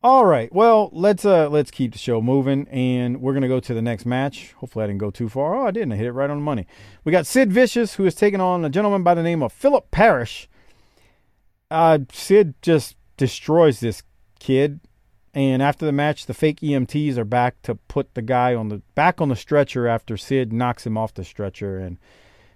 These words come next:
Sid attacks them and the stretcher and the ref, and the crowd's going nuts. You know, Harper, you asked a second ago about the Four Horsemen, and aren't they heels?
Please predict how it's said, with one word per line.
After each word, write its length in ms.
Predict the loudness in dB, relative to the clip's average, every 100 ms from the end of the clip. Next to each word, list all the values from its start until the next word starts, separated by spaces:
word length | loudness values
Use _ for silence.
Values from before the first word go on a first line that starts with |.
| _
Sid 280 | -2 2 2
attacks 720 | 0 2 2 0 -6 -20 _ -6
them 420 | 0 2 2 0
and 380 | 0 -2 -4 -8 _ -14
the 80 | -12
stretcher 460 | -2 -2 -2 -4 -4
and 100 | -4
the 60 |
ref, 340 | -4 -4 -4 -6
and 220 | -8 -8
the 40 |
crowd's 360 | 2 4 4 2
going 220 | -2 -2
nuts. 180 | -4 -8 -16 -20 -20 -12
You 260 | -4 2 4
know, 140 | 6
Harper, 240 | 4 2
you 160 | 2 4
asked 180 | 4 2
a 40 |
second 260 | -2 0 0
ago 220 | 0 0
about 380 | 0 0 0 -4 _ _ -10
the 60 | -6
Four 200 | 0 2
Horsemen, 480 | 2 0 -2 -4 -2
and 380 | -4 -6 -10 -2
aren't 200 | 0 4
they 100 | 4
heels? 520 | 4 2 4 4 2